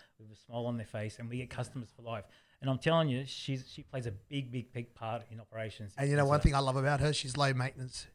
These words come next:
Speaker 2: She's around, she does all this, but you wouldn't think she exists.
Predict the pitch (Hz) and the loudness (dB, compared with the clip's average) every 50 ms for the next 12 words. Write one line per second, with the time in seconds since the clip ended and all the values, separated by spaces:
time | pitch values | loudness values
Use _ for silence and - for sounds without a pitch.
0 | _ _ _ - - - 180 165 143 135 - - _ _ - 156 151 156 165 170 | _ _ _ -4 0 2 2 4 2 0 -2 -4 _ _ 2 4 6 8 8 8
1 | 185 226 233 - 170 151 156 139 - - - 202 214 202 175 185 190 196 - - | 8 6 4 2 0 0 2 2 2 2 6 6 6 8 6 6 4 2 2 0
2 | 202 - 175 175 190 196 180 156 175 180 - - 156 143 131 - 156 143 135 - | -2 0 2 4 4 6 4 4 4 2 0 0 -2 -2 -2 -2 -2 -2 -2 -2
3 | - - - | -4 -4 -6